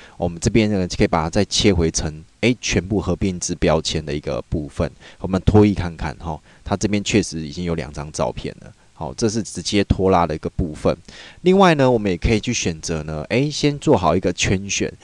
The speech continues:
假设啦，哈，我们先把这个，诶，基本的一个形状，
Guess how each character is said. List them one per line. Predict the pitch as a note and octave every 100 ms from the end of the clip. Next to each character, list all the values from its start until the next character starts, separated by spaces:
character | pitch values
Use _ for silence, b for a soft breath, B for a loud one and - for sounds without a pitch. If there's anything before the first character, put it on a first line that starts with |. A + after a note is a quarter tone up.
| B B -
假 | A#2 D#2
设 | E2 D#3 A2+
啦， | D#2+ C#2
哈， | D2+ F2
我 | D#2
们 | D2 E2
先 | B2 A#2+
把 | E2 D2+
这 | G#2
个， | G#2+ F2+ D#2+ b b b
诶， | - G#2+ _
基 | - C3+
本 | A2 E2
的 | F2
一 |
个 | F#2 E2+
形 | - - E2+
状， | F2+ A#2